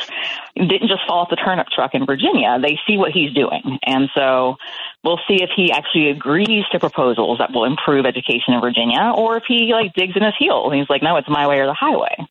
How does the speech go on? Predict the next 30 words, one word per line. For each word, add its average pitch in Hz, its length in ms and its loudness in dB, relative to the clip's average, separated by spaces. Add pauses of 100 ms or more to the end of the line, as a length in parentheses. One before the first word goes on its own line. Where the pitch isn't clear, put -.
(640)
So, 147 280 2
uh, 139 340 2
it's 165 120 -2
gonna 233 180 0
be, 240 280 2
it's - 120 -2
gonna 233 100 2
be 220 80 2
a - 20 0
very 185 180 2
interesting 151 520 0
sixty 123 240 -2
days 101 260 2
in 110 100 0
Virginia 110 380 0
for - 120 -2
sure. - 240 -2 (440)
Well, - 200 -2 (400)
might 185 140 0
be 170 100 2
more 143 160 2
than 120 120 0
sixty - 220 -2
days. 95 300 0
<laughs> - 560 -2
It - 80 -4
could - 160 -2
go 151 160 2
into 143 180 0
overtime. - 460 -4